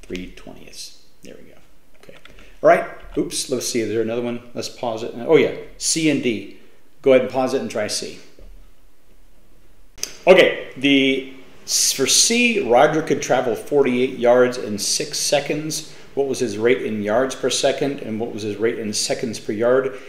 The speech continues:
If he goes forty-eight yards in six seconds, he goes eight yards per second. That's his rate. And his rate in seconds per yard, that's only one-eighth of a second it takes him to go one yard. Okay, so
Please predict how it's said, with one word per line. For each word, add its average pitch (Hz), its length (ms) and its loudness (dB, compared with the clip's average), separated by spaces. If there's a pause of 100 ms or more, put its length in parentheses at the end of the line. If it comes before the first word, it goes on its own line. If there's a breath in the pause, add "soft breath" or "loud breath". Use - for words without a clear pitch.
(180 loud breath)
If 127 80 -4
he 147 80 0
goes 151 260 4
forty-eight 180 420 8
yards 135 280 2
in 110 80 -4
six - 360 0
seconds, 131 360 -2
he 127 80 -4
goes 110 300 2 (100)
eight 120 200 -6
yards 110 720 -4
per - 140 -10
second. - 580 -6
That's - 220 -6
his 95 180 -8
rate. 85 200 -4 (480 loud breath)
And 123 400 0
his 107 240 -6
rate 120 240 4
in 107 160 -4
seconds 143 540 0
per - 160 -8
yard, 123 520 4 (280 loud breath)
that's 123 140 -2
only 127 160 0
one-eighth 127 680 -2
of 110 80 -2
a 110 60 -2
second 107 380 -4
it 101 120 -8
takes 120 240 -6
him 104 340 -10 (140)
to - 80 -6
go 92 180 -6
one 90 260 -8
yard. 82 220 -12 (220)
Okay, - 260 -4
so - 180 -6